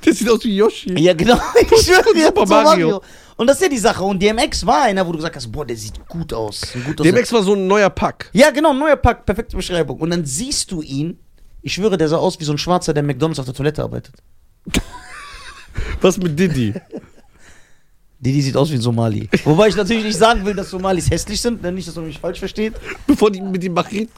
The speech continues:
Speaker 2: Ja, bevor die so mich
Speaker 1: In der
Speaker 2: entführen
Speaker 1: Stadt.
Speaker 2: auf dem Schiff, Alter, die Piraten. Nein, aber Di-, Diddy ist, Diddy sieht normal aus. Der
Speaker 1: Nas?
Speaker 2: ist nicht hässlich.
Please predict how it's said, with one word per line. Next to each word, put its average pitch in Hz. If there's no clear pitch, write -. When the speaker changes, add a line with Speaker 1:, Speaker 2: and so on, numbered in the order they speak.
Speaker 2:
Ja, 190
bevor 226
die 220
so 196
mich 202
Speaker 1:
In 196
der 202
Speaker 2:
entführen 240
Speaker 1:
Stadt. 233
Speaker 2:
auf 214
dem 202
Schiff, -
Alter, -
die 208
Piraten. 196
Nein, 202
aber 160
Di-, 147
Diddy 233
ist, -
Diddy 339
sieht 285
normal 240
aus. 139
Der 131
Speaker 1:
Nas? 170
Speaker 2:
ist 226
nicht -
hässlich. -